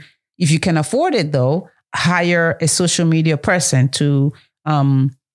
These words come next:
again, manage that part of the business for you, 'cause it's a lot of work. That social media thing, I have come to realize it's a lot. And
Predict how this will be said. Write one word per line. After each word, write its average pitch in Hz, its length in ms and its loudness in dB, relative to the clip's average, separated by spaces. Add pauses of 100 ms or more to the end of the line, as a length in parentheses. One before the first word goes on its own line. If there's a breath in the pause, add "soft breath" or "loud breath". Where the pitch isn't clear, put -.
again, 175 580 -2 (160)
manage 175 600 -2
that 160 320 -2
part 185 240 -2
of 147 120 -6
the 156 80 -4
business 147 520 0
for 135 280 -2
you, 135 200 0
'cause 151 320 -2
it's 277 180 -4
a 196 80 0
lot 165 220 0
of 147 80 0
work. 143 420 -2
That 147 180 0
social 202 360 -2
media 196 340 0
thing, 196 400 -2 (320 loud breath)
I 156 100 -2
have 160 220 -2
come 202 160 0
to 175 160 -2
realize 156 540 0
it's 156 180 -2
a 139 80 0
lot. 143 500 -2 (440)
And 139 440 2